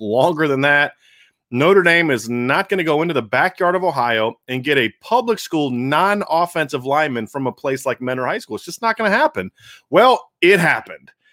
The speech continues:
And Notre Dame has landed, uh, Brenan Vernon. This is huge because this is obviously a kid that Ohio State wanted. Brenan Vernon, for those who don't know, is ranked by rivals dot com as the number nine player in the entire country.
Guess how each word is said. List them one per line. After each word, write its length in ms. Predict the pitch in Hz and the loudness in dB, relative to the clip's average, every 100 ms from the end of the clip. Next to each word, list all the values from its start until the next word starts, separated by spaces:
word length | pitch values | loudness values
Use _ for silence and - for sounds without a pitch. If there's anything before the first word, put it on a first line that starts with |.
| _ _ 139 | _ _ -2
And 200 | 135 143 | 2 4
Notre 240 | 185 175 | 4 4
Dame 260 | 180 180 160 | 2 2 2
has 300 | 151 127 135 | 0 0 -2
landed, 500 | 156 175 175 165 - 120 135 123 | 0 0 0 -2 -8 -14 -14 -8
uh, 220 | 127 113 | -6 -4
Brenan 420 | 107 135 156 151 | -4 -4 -4 -4
Vernon. 520 | 127 135 143 139 139 135 _ _ _ _ 127 | -4 -2 -2 -2 -4 -10 _ _ _ _ -8
This 340 | 120 196 196 | 0 2 2
is 200 | 185 - | -2 -2
huge 360 | 180 156 123 107 | -4 -4 -4 -10
because 360 | 123 127 104 | -8 -8 -6
this 260 | 110 185 180 | -4 -4 -4
is 140 | 143 | -4
obviously 400 | 147 147 143 143 | -2 -2 -6 -12
a 40 | 127 | -6
kid 200 | 147 127 | -6 -2
that 100 | 123 | -2
Ohio 280 | 117 127 | 0 -2
State 260 | 113 120 110 | -4 -8 -8
wanted. 420 | 98 117 147 185 _ _ _ _ _ | -4 -2 -2 -6 _ _ _ _ _
Brenan 280 | 135 156 143 | 0 2 2
Vernon, 320 | 139 147 160 | 2 2 0
for 120 | - | -2
those 220 | 131 135 131 | -2 -2 -2
who 80 | |
don't 220 | 131 131 123 | -2 -2 0
know, 300 | 117 127 131 | 0 0 0
is 240 | 127 107 | -4 -4
ranked 300 | 117 143 117 | -4 -4 -2
by 140 | 123 | -2
rivals 480 | 120 113 123 139 127 | 0 0 0 0 -4
dot 240 | 117 123 - | -2 -4 -4
com 320 | 127 123 120 | -6 -4 -6
as 140 | 104 | -8
the 100 | 120 | -8
number 420 | 120 123 117 107 - | -6 -4 -2 -4 -4
nine 680 | 113 113 123 139 156 165 165 - | -8 -2 0 2 2 0 -4 -10
player 440 | - 160 147 123 117 | -6 0 2 0 -2
in 100 | 120 | -6
the 80 | |
entire 300 | 120 131 123 | -6 -2 -2
country. 500 | 107 131 139 196 226 | 0 -2 0 -2 -2